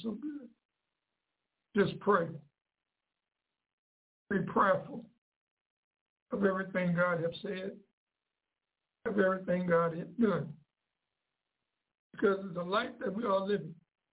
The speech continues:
as born-again believers in Christ, it matters.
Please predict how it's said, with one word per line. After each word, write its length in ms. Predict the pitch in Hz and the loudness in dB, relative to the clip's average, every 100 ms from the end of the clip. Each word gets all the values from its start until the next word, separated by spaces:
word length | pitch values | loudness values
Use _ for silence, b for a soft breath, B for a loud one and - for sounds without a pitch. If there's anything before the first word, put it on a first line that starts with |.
| _ _ _ _ _ _ _ _ - | _ _ _ _ _ _ _ _ 0
as 100 | 180 151 | 0 2
born-again 520 | 190 208 190 180 185 | 4 4 2 2 0
believers 520 | 170 185 208 151 151 - - _ _ _ _ _ _ _ _ _ _ _ - | 2 4 4 2 -4 -10 -18 _ _ _ _ _ _ _ _ _ _ _ 0
in 140 | - 170 | 2 4
Christ, 400 | - - - - | 2 2 0 -2
it 120 | 185 | 0
matters. 340 | 185 165 - | 2 2 -2